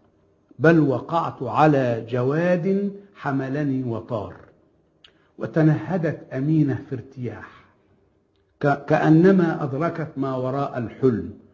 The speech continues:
واطمأنت إليه، وعادت إلى طعامها مبتسمة، ثم قالت: "من يدري يا خديجة،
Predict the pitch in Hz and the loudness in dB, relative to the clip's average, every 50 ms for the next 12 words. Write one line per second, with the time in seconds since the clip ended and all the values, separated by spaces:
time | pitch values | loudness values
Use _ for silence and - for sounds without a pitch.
0 | _ _ _ _ _ _ - 117 123 120 - - 135 143 - - 190 190 160 151 | _ _ _ _ _ _ -4 -2 -2 -2 0 0 0 2 4 6 6 8 8 6
1 | 143 127 - - - 131 127 123 113 104 95 - - - - _ _ _ _ _ | 4 2 0 -2 -2 0 0 0 0 -2 -4 -8 -12 -18 -20 _ _ _ _ _
2 | _ _ _ _ - 123 120 113 127 156 175 170 160 135 135 120 - - - - | _ _ _ _ -6 -4 -2 0 2 2 4 2 2 0 -4 -6 -10 -10 -4 0
3 | 170 160 147 131 127 120 - - 131 117 110 120 123 120 117 120 143 165 151 131 | 0 2 2 0 -2 -4 -8 -10 -12 -8 -6 -4 -4 -2 -2 0 2 2 2 2
4 | - 113 110 110 120 110 - - - - 156 131 - - 117 107 104 110 - - | 0 -4 -4 -6 -6 -8 -8 -6 -2 0 0 0 0 -2 -2 -2 -2 -2 -4 -6
5 | 104 95 95 95 - - _ _ - 156 139 123 110 107 107 - - 120 120 123 | -8 -8 -8 -10 -14 -18 _ _ -6 -4 -2 -2 -4 -6 -8 -8 -4 0 0 2
6 | 131 135 156 156 156 - - - _ _ _ 123 131 139 139 143 151 185 202 156 | 2 2 2 0 -2 -6 -16 -20 _ _ _ 0 2 4 6 6 6 6 6 4
7 | 131 147 139 143 139 139 143 139 143 131 113 123 123 120 123 147 151 151 135 139 | 2 0 0 0 2 2 4 4 2 2 2 0 0 0 2 2 2 2 2 0
8 | 139 135 | -2 -4